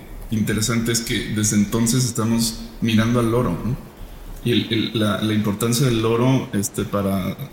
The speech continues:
nuevamente, la realeza, eh, como, o como símbolo,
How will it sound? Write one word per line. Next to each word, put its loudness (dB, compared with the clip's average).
nuevamente, 2
la 2
realeza, 0
eh, 0
como, 4
o -4
como 6
símbolo, 4